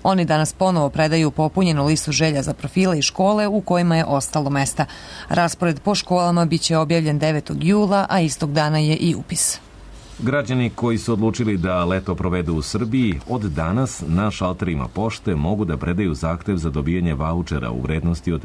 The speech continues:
Speaker 2: pet hiljada dinara, koji mogu da plate smeštaj u nekom od dvestotine pedeset objekata u Srbiji. Vaučeri se mogu koristiti od prvog avgusta do dvadesetog novembra i to za najmanje pet noćenja,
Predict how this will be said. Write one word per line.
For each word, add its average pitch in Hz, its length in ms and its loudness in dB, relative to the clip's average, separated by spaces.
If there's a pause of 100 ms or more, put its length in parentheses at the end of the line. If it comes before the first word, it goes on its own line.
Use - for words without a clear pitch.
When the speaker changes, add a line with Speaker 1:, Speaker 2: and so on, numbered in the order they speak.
Speaker 2:
pet 92 220 -4
hiljada 87 380 -2
dinara, 76 460 -2 (260)
koji 135 180 0
mogu 113 220 0
da - 100 -4
plate 90 380 -4
smeštaj 92 460 -2
u 76 100 0
nekom 85 400 -2
od 67 140 -2
dvestotine 80 720 -2
pedeset 71 500 -6
objekata 69 540 -4
u 67 80 -4
Srbiji. 80 460 -4 (600)
Vaučeri 90 500 -2
se 82 160 -4
mogu 78 280 0
koristiti 80 600 -4
od 65 120 -4 (100)
prvog 65 320 -4
avgusta 76 520 -4
do 69 260 -4
dvadesetog 65 580 -8
novembra 104 480 0
i 92 100 0
to 113 220 -2
za 92 160 -2
najmanje 98 440 0 (100)
pet 98 260 -4
noćenja, 82 560 -2